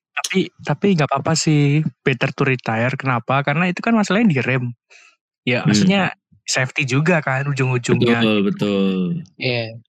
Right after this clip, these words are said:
Speaker 2: Cuman ya itu disayangkan aja, kenapa kok remnya sampai fail gitu.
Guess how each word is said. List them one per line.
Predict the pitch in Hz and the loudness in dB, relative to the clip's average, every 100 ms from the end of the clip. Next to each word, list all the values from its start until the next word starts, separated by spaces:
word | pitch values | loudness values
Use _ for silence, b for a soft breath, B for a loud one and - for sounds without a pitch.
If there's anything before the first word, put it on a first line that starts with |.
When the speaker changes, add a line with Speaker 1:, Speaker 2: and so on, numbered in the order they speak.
| _ _ _ - | _ _ _ -2
Speaker 2:
Cuman | 107 127 131 | 0 2 2
ya | 92 98 | 2 0
itu | 98 110 101 | 0 0 0
disayangkan | 95 104 95 92 95 92 | -2 -2 -2 -2 -2 0
aja, | 80 101 | 0 -2
kenapa | 107 98 90 | -2 -4 -4
kok | 107 107 - | -4 -6 -6
remnya | 95 98 98 | -4 -2 -2
sampai | 110 92 - | -2 -4 -4
fail | - 95 87 90 | -4 -2 0 -2
gitu. | 85 82 | -6 -10